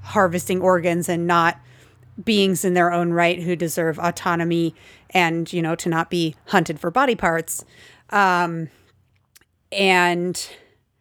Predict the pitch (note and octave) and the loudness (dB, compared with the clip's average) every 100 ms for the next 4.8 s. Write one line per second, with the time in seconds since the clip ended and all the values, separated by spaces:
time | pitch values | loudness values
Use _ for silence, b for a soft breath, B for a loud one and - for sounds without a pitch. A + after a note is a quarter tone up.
0 | _ _ _ _ _ _ - F3 G3 F3+ | _ _ _ _ _ _ -10 0 2 4
1 | F3+ F#3+ F#3 - F#3+ F3+ A#3+ B3 F#3+ G3 | 2 -2 -4 -4 -2 0 0 -2 -4 -4
2 | - F3 E3+ G3 G#3+ G3 F#3 F3+ b b | -4 -4 -2 0 0 2 2 0 b b
3 | b - F#3 F3+ F3 F3 D#3+ D#3 - - | b -2 2 4 4 2 -2 -6 -8 -10
4 | _ G3 F3 F3 E3+ E3+ E3 E3 | _ -8 -4 -2 0 0 0 -2